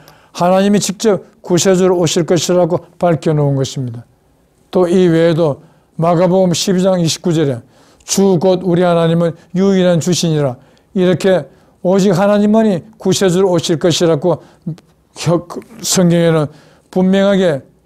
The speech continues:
기록이 되어 있는 것입니다. 또한 구세주가 출현할 시기에 대해서는 성경 이사야서 사십일 장 사 절에서 "태초에도 나요, 나중에 있을 자에게도 내가 곧 그니라." 해서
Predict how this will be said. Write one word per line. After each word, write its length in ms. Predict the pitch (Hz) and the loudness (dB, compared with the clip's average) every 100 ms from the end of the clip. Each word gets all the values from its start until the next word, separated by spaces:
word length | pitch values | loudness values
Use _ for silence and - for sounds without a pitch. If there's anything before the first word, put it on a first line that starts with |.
| - | -6
기록이 420 | 196 170 160 147 | 0 0 2 0
되어 180 | 165 156 | 0 0
있는 220 | 139 135 | 0 -2
것입니다. 400 | 127 - 120 110 _ _ _ _ _ _ _ _ _ _ _ - _ - - - - - - - - - | -6 -8 -14 -16 _ _ _ _ _ _ _ _ _ _ _ -20 _ -20 -20 -18 -16 -16 -18 -20 -8 0
또한 240 | 175 156 | 2 2
구세주가 640 | 165 160 196 180 175 151 - _ _ - | 0 0 0 2 2 0 -4 _ _ -14
출현할 460 | - 208 202 196 185 | -2 0 2 2 2
시기에 340 | - 185 180 | 0 0 2
대해서는 500 | 160 165 147 147 120 - _ _ - | 2 0 0 -4 -6 -12 _ _ -16
성경 580 | - 175 175 170 165 | -6 -2 0 0 0
이사야서 580 | 175 156 185 175 160 151 - _ - | 0 0 2 2 0 -4 -6 _ -16
사십일 560 | - 180 170 202 180 | -2 0 0 0 0
장 260 | 165 180 165 | 0 -2 -4
사 200 | - 170 | -2 0
절에서 420 | 165 170 156 - 120 _ _ _ _ _ | 2 2 0 -4 -10 _ _ _ _ _
"태초에도 600 | - 190 185 196 175 165 | -2 0 2 2 2 2
나요, 440 | 170 165 170 160 160 - - | 0 2 2 0 -4 -14 -4
나중에 500 | 165 180 180 208 202 | 0 2 2 2 2
있을 200 | 175 202 | 2 2
자에게도 540 | 190 190 190 185 190 - - | 2 2 2 0 -2 -6 -6
내가 320 | 180 185 190 | 0 2 2
곧 260 | 170 180 - | 2 -2 0
그니라." 340 | 202 185 160 | 0 2 2
해서 340 | 147 - - | 0 -4 -10